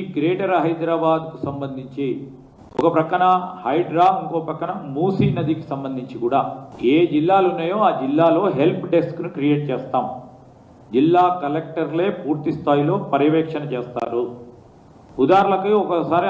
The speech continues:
అనుమానం రావచ్చు, ఇప్పుడు జరుగుతా ఉన్న సందర్భంలో మా ఇల్లు పోతుందో,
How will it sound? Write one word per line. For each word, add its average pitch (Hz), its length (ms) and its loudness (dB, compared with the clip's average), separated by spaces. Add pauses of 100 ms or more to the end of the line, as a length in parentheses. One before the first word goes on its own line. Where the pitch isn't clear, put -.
అనుమానం 185 380 0
రావచ్చు, 165 280 2
ఇప్పుడు 131 200 -8
జరుగుతా 180 260 -2 (100)
ఉన్న 165 100 -4 (100)
సందర్భంలో 156 480 0 (120)
మా 151 60 4 (120)
ఇల్లు 160 180 0
పోతుందో, 156 340 2